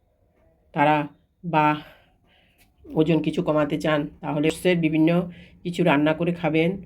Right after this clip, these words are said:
ওটস দুধ দিয়েও খাওয়া যায়। আমি খিচুড়ি করে দেখালাম। দেখুন খিচুড়িও যদি আপনি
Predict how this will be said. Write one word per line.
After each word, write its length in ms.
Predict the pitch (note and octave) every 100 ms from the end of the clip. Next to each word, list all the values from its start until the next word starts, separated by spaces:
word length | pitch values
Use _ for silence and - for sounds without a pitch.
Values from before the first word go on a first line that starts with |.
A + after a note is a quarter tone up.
| - -
ওটস 200 | D#3+ F3
দুধ 220 | E3 D3+
দিয়েও 300 | E3 D#3+ F3
খাওয়া 280 | E3+ E3 D3+
যায়। 340 | D3+ D#3 A3 - - - -
আমি 120 | D#3
খিচুড়ি 360 | D#3+ F3+ D#3+ D3+
করে 320 | D3+ E3 A3+ - - - - - - - - - - E3
দেখালাম। 500 | D3+ D#3 D3 F#3 A#3 -
দেখুন 280 | D3+ D#3 C#3+
খিচুড়িও 460 | D#3 E3+ D3+ D3+ E3+
যদি 260 | F3 E3+
আপনি 360 | D3+ - D#3+